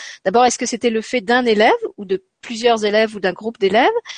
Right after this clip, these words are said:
Et est-ce que tu sais s'il y a eu un élément déclencheur, s'il y avait un, un motif précis, ou est-ce que,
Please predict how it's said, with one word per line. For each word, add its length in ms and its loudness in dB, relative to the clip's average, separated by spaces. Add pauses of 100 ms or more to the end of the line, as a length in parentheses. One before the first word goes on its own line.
(160)
Et 80 0
est-ce 160 0
que 80 -2
tu 240 -6
sais 200 2
s'il 180 2
y 20 2
a 40 0
eu 40 0
un 240 0
élément 340 2
déclencheur, 600 -2
s'il 160 -8
y 40 0
avait 120 -4
un, 240 0
un 100 -4
motif 480 -6
précis, 360 0 (340)
ou 100 2
est-ce 160 2
que, 220 2